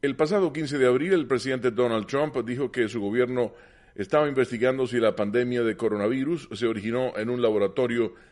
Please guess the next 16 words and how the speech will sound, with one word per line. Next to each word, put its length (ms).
en 160
la 80
ciudad 260
china 300
de 100
Wuhan. 600
De 320
hecho, 380
esas 340
afirmaciones 720
no 160
tienen 300
base, 320
dijo 220
el 80
martes 500